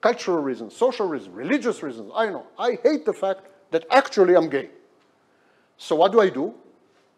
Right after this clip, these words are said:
I prosecute gays. I become homophobic.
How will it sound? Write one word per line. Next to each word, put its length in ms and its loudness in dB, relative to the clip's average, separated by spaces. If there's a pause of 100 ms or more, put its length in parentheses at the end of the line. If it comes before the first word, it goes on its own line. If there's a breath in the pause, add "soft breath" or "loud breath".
(280)
I 140 2
prosecute 760 0
gays. 440 0 (880)
I 80 0
become 320 0
homophobic. 640 4